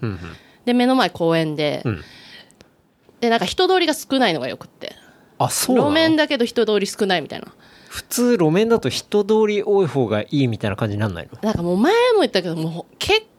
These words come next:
Speaker 2: 局人とあんまり接したくなくって、
Speaker 1: <laughs>
Speaker 2: この仕事してる割に。なんかもう全然こう、
Speaker 1: はい。そうね。
Speaker 2: 知らない人がバンバン来るみたいなのちょっとしんどくって。
Speaker 1: うん。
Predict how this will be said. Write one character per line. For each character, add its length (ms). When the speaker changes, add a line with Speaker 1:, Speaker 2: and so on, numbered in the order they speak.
Speaker 2:
局 220
人 240
と 100
あ 40
ん 60
ま 60
り 60
接 160
し 100
た 140
く 140
な 120
く 120
っ 20
て、 200
Speaker 1:
<laughs> 40
Speaker 2:
こ 80
の 120
仕 180
事 280
し 120
て 120
る 120
割 180
に。 220
な 120
ん 40
か 100
も 100
う 100
全 320
然 200
こ 100
う、 40
Speaker 1:
は 40
い。 40
そ 40
う 0
ね。 20
Speaker 2:
知 80
ら 140
な 120
い 60
人 180
が 100
バ 140
ン 120
バ 80
ン 100
来 100
る 80
み 80
た 60
い 60
な 80
の 100
ち 140
ょ 20
っ 40
と 280
し 340
ん 120
ど 100
く 120
っ 20
て。 520
Speaker 1:
う 60
ん。 180